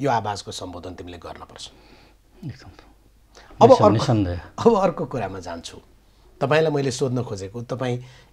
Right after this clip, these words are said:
Speaker 1: यति समय प्रदेशको मन्त्री भइसकेपछि, यति समय मूलधारको राजनीति मार्फत संस्थापनमा बसिसके पछाडि तपाईँले ती उपचार नपाएर बितेकी आमा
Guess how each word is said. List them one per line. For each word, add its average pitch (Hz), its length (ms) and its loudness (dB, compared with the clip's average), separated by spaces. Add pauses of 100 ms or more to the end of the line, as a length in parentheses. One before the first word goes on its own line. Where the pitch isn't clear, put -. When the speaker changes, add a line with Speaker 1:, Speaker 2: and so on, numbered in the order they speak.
(160)
Speaker 1:
यति 185 280 0
समय 120 520 -2 (160)
प्रदेशको 123 500 -4
मन्त्री 110 320 -10
भइसकेपछि, 98 840 -12 (680)
यति 180 240 2
समय 165 260 6
मूलधारको 135 500 0
राजनीति 127 440 -2
मार्फत 120 300 -8
संस्थापनमा 113 640 -8
बसिसके 104 540 -10
पछाडि 87 500 -14 (520)
तपाईँले 151 400 2
ती 131 440 -4
उपचार 123 420 -2
नपाएर 113 460 -4
बितेकी 107 460 -10
आमा 101 340 -10